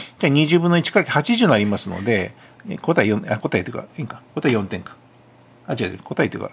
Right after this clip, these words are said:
平均点が四点か。ということは、分散、今から分散から、えーと、標準偏差の形持っていきます。分散はじゃあ平均四だから、一引く四の二乗、一引く四の二乗、二引く四の二乗でやっていくと、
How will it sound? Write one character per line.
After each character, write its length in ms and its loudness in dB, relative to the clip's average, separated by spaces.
平 140 2
均 120 2
点 120 4
が 60 6
四 160 4
点 140 -6
か。 120 -12
と 80 6
い 20 10
う 20 6
こ 40 6
と 60 8
は、 80 8
分 280 6
散、 340 6
今 160 4
か 80 6
ら 100 6
分 320 4
散 480 4
か 140 -4
ら、 340 4
え 140 0
ー 40 0
と、 440 -2
標 220 6
準 100 2
偏 140 6
差 140 4
の 60 0
形 260 2
持 80 -2
っ 20 -6
て 80 -8
い 40 -10
き 60 -12
ま 100 -14
す。 20 -20
分 280 4
散 200 6
は 80 6
じ 80 4
ゃ 40 4
あ 20 2
平 120 6
均 180 2
四 140 6
だ 100 4
か 80 6
ら、 80 -2
一 240 2
引 80 4
く 100 -2
四 160 6
の 80 4
二 160 2
乗、 100 6
一 220 2
引 80 4
く 160 -2
四 120 4
の 100 2
二 160 2
乗、 160 4
二 140 4
引 80 2
く 120 -2
四 160 4
の 80 2
二 160 0
乗 220 4
で 80 4
や 100 6
っ 60 -4
て 160 -6
い 80 -2
く 100 -18
と、 400 2